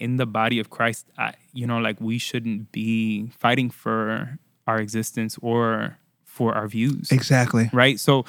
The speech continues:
Speaker 1: I don't have a reason to defend my views.
Speaker 2: Right. Right.
Speaker 1: You know what I mean? Like, I, I really don't.
Speaker 2: Yeah.
Speaker 1: You know what I mean?
Speaker 2: Yeah.
Speaker 1: Ultimately.
Speaker 2: Right.
Speaker 1: Um,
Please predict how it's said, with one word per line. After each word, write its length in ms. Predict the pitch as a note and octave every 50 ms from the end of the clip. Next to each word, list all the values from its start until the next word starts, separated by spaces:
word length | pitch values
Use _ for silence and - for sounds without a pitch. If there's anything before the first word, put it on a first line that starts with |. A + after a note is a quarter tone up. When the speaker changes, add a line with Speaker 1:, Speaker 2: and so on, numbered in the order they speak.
| - - - - - _ -
Speaker 1:
I 100 | C3 C3+
don't 280 | C#3+ D#3 D3 C#3 - _ _ _
have 380 | - - - - - C3 C3+ C3+
a 80 | C#3 C3
reason 680 | A2+ A2 A2 A2+ A#2+ B2 A#2 A#2+ A2+ G#2+ G#2+ G#2+ - _ _ _ _ _ _ _ _ _ _ _ _ -
to 140 | - - B2+
defend 760 | A#2+ A#2+ A2+ - - - A#2 A#2+ A#2+ A#2 A2 G2 G2+ - - _ _ _ _ _ _ _ _ _ _ -
my 200 | B2 A2+ A2 A2
views. 380 | G#2+ G#2+ G#2 G#2 - - - -
Speaker 2:
Right. 320 | C#3 D3+ C#3 C3+ B2 - _ _ _ _ _ _ _ _ _ _ _ _ _ -
Right. 260 | C#3+ C#3+ C3 A#2+ A#2 - -
Speaker 1:
You 100 | A#2+ A#2+
know 60 | B2
what 60 | B2
I 40 | B2
mean? 140 | B2+ B2+ B2
Like, 140 | A#2 A2
I, 160 | B2 B2 B2 -
I 100 | - A2+
really 280 | A#2 A#2 C3+ D3+ D3+ B2
don't. 340 | A2 - A2+ B2+ C#3 B2+ - -
Speaker 2:
Yeah. 260 | D#3 D#3 G#3 G#3+ C#3
Speaker 1:
You 80 | C3
know 60 | C3 B2+
what 80 | B2 B2
I 20 |
mean? 220 | A#2+ A#2+ A#2+ A#2+ A2+ -
Speaker 2:
Yeah. 160 | - C#3+ F3
Speaker 1:
Ultimately. 460 | G#3+ E3 C3 A2+ G2+ - G2+ G2+ - - - - -
Speaker 2:
Right. 260 | D3 D#3+ G3 E3+ - - - -
Speaker 1:
Um, 580 | C#3 C#3 C3+ C3 B2+ A#2 A2+ G#2+ G#2+ - -